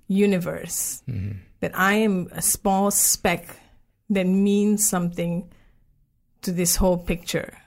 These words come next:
Speaker 1: The picture of the world would not be complete if I was not there in this space and time. So I, I love nature and hiking and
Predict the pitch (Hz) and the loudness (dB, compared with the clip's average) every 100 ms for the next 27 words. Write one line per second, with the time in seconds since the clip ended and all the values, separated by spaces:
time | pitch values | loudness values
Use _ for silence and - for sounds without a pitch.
0 | _ - 196 - 202 - 208 190 170 170 | _ -6 -4 0 0 2 0 2 2 0
1 | 170 175 175 190 208 226 - - - 185 | 0 0 2 2 2 0 -4 -16 -4 -2
2 | 185 180 175 190 - 170 170 175 160 170 | 0 0 -2 -6 -8 -6 -4 -6 -4 -6
3 | 160 - 160 156 160 151 - 156 151 - | -8 -10 -12 -10 -10 -8 -10 -10 -10 -12
4 | - - _ _ _ _ _ _ _ _ | -12 -16 _ _ _ _ _ _ _ _
5 | _ _ _ _ 180 175 170 - 160 165 | _ _ _ _ -2 0 0 -2 -4 -6
6 | 151 160 165 - - _ _ _ _ _ | -8 -8 -8 -10 -14 _ _ _ _ _
7 | _ _ _ _ - 190 175 - 180 180 | _ _ _ _ -4 -2 -2 -2 -2 -4
8 | 226 - - - - 196 185 165 165 180 | -10 -16 -20 -18 -4 0 2 2 0 -4
9 | 165 165 - 160 156 151 151 - - - | -2 -2 -2 -2 -4 -6 -8 -8 -10 -12
10 | - - | -12 -10